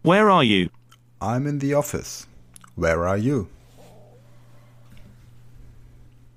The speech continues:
Speaker 1: All right, I get it. That was really great.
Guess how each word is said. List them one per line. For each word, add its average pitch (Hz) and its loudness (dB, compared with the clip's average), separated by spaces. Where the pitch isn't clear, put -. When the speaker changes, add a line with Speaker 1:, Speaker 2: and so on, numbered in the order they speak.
Speaker 1:
All 180 4
right, 143 2
I 165 4
get 147 2
it. 90 0
That 190 2
was 175 2
really 135 4
great. 110 2